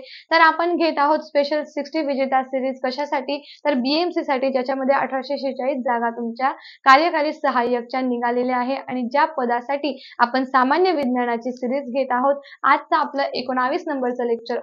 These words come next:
असणार आहे, म्हणून सेशनला शेवटपर्यंत बघायचं आहे. लिंकला जास्तीत जास्त शेअर करायचं आहे. क्वेश्चन आन्सर व्यवस्थित बघायचे आहेत. काही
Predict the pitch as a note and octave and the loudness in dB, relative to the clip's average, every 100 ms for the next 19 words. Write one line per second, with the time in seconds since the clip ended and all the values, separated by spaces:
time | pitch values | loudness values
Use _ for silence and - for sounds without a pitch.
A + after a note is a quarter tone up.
0 | A#3+ A#3+ C4 C4 B3+ C4 B3+ D#4+ C#4+ A#3 | -6 -4 0 0 0 -2 -2 0 0 -2
1 | - _ C4+ C4+ C4+ C4 C4 C4 B3 A#3 | -10 _ 0 2 2 0 2 2 2 0
2 | A#3+ A#3+ A#3 A#3 A#3 B3+ B3+ C4 C4 C#4+ | -2 0 0 2 2 2 2 0 0 0
3 | B3+ B3 B3+ A3 A#3+ A#3 A3+ A#3 A#3 A#3+ | 0 0 0 0 -2 -4 -6 -4 -4 -6
4 | A#3 C#4 D#4+ E4+ C4+ B3 B3 B3 C4 - | 0 0 2 0 -2 -2 -2 -2 -4 -10
5 | - - D4 C#4+ F#4 F4 D#4 - D4 C4 | -16 0 2 4 2 2 0 2 2 4
6 | B3 B3 B3 C4+ A#3 A#3+ B3 C4 C4 C4 | 2 2 -2 -2 2 2 2 2 0 0
7 | C4+ C4 B3 | 0 0 -2